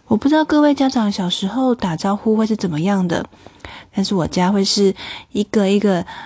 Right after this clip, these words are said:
叔叔阿姨、伯伯、姨公，呃，<laughs> 你看都会忘记，舅公，呃，婶婆，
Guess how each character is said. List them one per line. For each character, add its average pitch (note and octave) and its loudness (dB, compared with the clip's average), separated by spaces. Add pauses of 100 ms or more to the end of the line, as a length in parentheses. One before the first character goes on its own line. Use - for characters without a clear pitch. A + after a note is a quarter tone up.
(160)
叔 G#3 -2
叔 A3 2
阿 G#3 2
姨、 F3 2
伯 F3 0
伯、 F#3 2 (460)
姨 F3+ -2
公， G#3 2
呃， F#3 2 (300)
<laughs> C#3+ 0
你 E3+ -2
看 G3 0
都 F#3 -4
会 F#3+ 4
忘 F#3+ 2
记， F#3 0 (480)
舅 A3 2 (120)
公， G#3 4 (760)
呃， E3+ -2
婶 E3+ 2
婆， F3 4